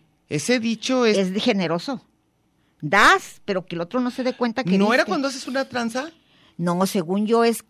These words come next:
Speaker 1: Ese
Speaker 2: generosidad.
Speaker 1: dicho, a ver.
Speaker 2: Que tu mano derecha no sepa lo que hizo la izquierda, es lo que das aquí, nadie va a saberlo.
Speaker 1: Pero
Speaker 2: Nada
Speaker 1: yo era al
Speaker 2: más
Speaker 1: revés,
Speaker 2: tú.
Speaker 1: según yo era cuando cometes
Speaker 2: Ah, no
Speaker 1: un
Speaker 2: sé.
Speaker 1: ilícito,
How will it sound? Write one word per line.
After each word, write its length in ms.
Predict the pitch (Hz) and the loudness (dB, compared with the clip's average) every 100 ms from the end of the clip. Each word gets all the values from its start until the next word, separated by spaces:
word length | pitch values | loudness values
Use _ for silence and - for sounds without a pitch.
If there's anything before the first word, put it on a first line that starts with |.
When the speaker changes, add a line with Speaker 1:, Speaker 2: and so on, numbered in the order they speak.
| - | -14
Speaker 1:
Ese 80 | - | -8
Speaker 2:
generosidad. 680 | 180 208 202 294 185 170 311 | -4 -4 -2 0 0 2 2
Speaker 1:
dicho, 220 | 302 - | 2 4
a 100 | 196 | 4
ver. 340 | 196 196 190 175 - - _ _ | 6 6 4 -2 -20 -20 _ _
Speaker 2:
Que 120 | - 202 | -6 -2
tu 160 | 196 | -2
mano 320 | 208 226 277 330 | 0 0 2 2
derecha 640 | 285 233 247 - 294 330 427 _ _ _ _ _ | 2 2 0 -2 -2 -2 -4 _ _ _ _ _
no 200 | - 196 | -4 -2
sepa 340 | 214 247 240 262 | -2 -4 -2 -2
lo 180 | 226 - | -4 -4
que 100 | 180 | -6
hizo 240 | 170 214 | -6 -6
la 100 | 202 | -6
izquierda, 760 | 175 - - 190 190 185 247 - | -8 -12 -8 -2 -2 0 -2 -2
es 300 | 202 214 - - | -2 -2 -6 -10
lo 200 | 180 170 | -10 -8
que 140 | 165 | -6
das 300 | 160 247 330 | 0 0 0
aquí, 520 | 359 - 285 330 302 - | -4 -6 -8 -8 -8 -10
nadie 320 | - 170 185 226 | -8 -6 -6 -6
va 80 | |
a 40 | 202 | -8
saberlo. 500 | 208 175 220 185 147 | -12 -12 -10 -10 -6
Speaker 1:
Pero 180 | 196 170 | -2 0
Speaker 2:
Nada 140 | 196 | 2
Speaker 1:
yo 40 | 226 | 4
era 80 | 233 | 6
al 40 | |
Speaker 2:
más 60 | 240 | 6
Speaker 1:
revés, 360 | 196 202 277 | 4 6 4
Speaker 2:
tú. 40 | - | 4
Speaker 1:
según 280 | 196 214 233 | 0 0 0
yo 140 | 254 | 2
era 140 | 247 | 2
cuando 300 | 254 202 175 | 2 0 -2
cometes 420 | - 170 190 208 202 | -2 2 4 4 4
Speaker 2:
Ah, 40 | |
no 0 | 202 | 4
Speaker 1:
un 60 | 262 | 4
Speaker 2:
sé. 80 | |
Speaker 1:
ilícito, 760 | 277 175 180 254 262 - 269 370 | 6 6 6 6 2 4 4 4